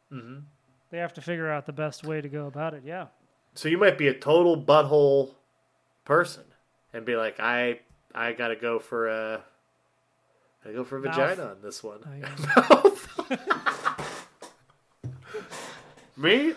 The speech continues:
Speaker 1: I'm a mouth kind of person.
Speaker 2: <laughs> I'm a butthole kind of guy, I guess.
Speaker 1: Listen, I,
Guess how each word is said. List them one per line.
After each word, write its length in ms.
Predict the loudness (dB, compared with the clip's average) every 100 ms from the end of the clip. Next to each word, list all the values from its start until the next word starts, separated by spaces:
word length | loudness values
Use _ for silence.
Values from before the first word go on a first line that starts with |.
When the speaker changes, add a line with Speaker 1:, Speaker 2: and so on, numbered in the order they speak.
| -6 -8
Speaker 1:
I'm 220 | 0 2
a 60 | 2
mouth 420 | 4 6 4 0
kind 220 | -2 -2
of 100 | -2
person. 360 | -6 -6 -6 -10 -14 -20 -20 _ -20 -20 _ _
Speaker 2:
<laughs> 1120 | _ _ -20 -20 -20 -20 _ _ _ _ -2
I'm 140 | 0
a 100 | 2
butthole 420 | 4 4 4 -2
kind 220 | -2 -2 -2
of 100 | -4
guy, 260 | -4 -6
I 40 | -10
guess. 240 | -6 2
Speaker 1:
Listen, 400 | 6 6 4 2
I, 260 | 2 2